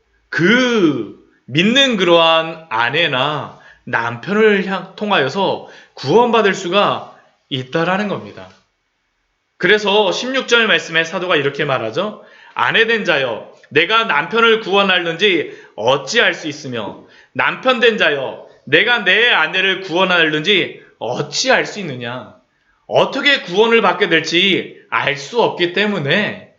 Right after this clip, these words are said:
그냥 결혼한 것을 이혼하려고 하지 말고 그 결혼을 잘 유지하고 살라라는 것입니다. 그게 십오 절 말씀에서 이렇게 말씀하시죠.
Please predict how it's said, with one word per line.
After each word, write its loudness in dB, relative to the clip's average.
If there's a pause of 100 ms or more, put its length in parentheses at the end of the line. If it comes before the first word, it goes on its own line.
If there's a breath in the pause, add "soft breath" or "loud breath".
(160 soft breath)
그냥 0
결혼한 0
것을 2 (220 loud breath)
이혼하려고 2
하지 2
말고 0 (160 loud breath)
그 2
결혼을 4
잘 -2
유지하고 0 (180 loud breath)
살라라는 2
것입니다. -6
그게 0 (140 loud breath)
십오 -2
절 4
말씀에서 0
이렇게 0
말씀하시죠. -4